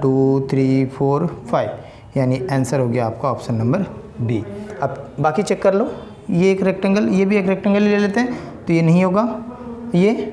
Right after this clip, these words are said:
rectangle के अंदर circle, ये तो होने का chance ही नहीं है। ऑप्शन नंबर बी इस क्वेश्चन का answer हो गया। तो दोस्तों,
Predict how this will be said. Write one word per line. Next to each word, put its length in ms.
rectangle 380
के 80
अंदर 160
circle, 380
ये 120
तो 120
होने 200
का 80
chance 240
ही 60
नहीं 160
है। 420
ऑप्शन 280
नंबर 240
बी 140
इस 100
क्वेश्चन 320
का 160
answer 220
हो 60
गया। 180
तो 60
दोस्तों, 340